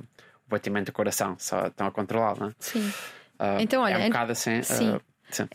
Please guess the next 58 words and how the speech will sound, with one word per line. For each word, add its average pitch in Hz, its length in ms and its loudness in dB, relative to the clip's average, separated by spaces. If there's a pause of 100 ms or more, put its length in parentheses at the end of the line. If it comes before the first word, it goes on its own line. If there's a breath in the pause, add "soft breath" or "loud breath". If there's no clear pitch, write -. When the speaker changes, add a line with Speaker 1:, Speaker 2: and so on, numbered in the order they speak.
Speaker 2:
Antes 233 200 2
de 262 60 6
irmos 254 220 4
a, 240 60 4
a, 226 360 4
então 220 260 2
ao 208 240 2
filmar 214 300 4
os 202 100 0
sonhos, 185 600 0
Speaker 1:
Uhum. - 80 0 (160)
Speaker 2:
eh, - 220 2
e, 196 140 2
Speaker 1:
Sim. 202 180 2
Speaker 2:
e 208 260 4
aqui 196 240 0
acabando 190 540 2
o, 185 420 -2
a 185 60 -2
questão 185 280 -2
da, 180 200 0
da 185 140 -2
memória 185 340 2
e 190 60 0
das 185 120 0
memórias, 190 400 0 (300 loud breath)
há 220 80 4
um 220 40 2
filme 226 220 2
que 220 80 2
é 214 40 4
O - 20 2
Despertar - 340 0
da 202 80 2
Mente, 190 320 2
não 226 60 -2
sei 220 140 -2
se - 80 -2
já 208 80 2
viste, 190 240 0
The 208 80 0
Eternal 202 340 2
Sunshine 190 460 -2
of 190 120 -4
the 196 80 -4
Spotless - 480 -2
Mind, 185 300 0
Speaker 1:
Ah, - 80 0
sim. - 120 0
Uhum. - 60 -6 (220)
Speaker 2:
em 226 160 4
que 220 380 4
Speaker 1:
É - 20 0
muito 214 180 -2
bom. - 80 0
Speaker 2:
retiram, 214 800 4
eh, 190 560 4
uma 196 600 4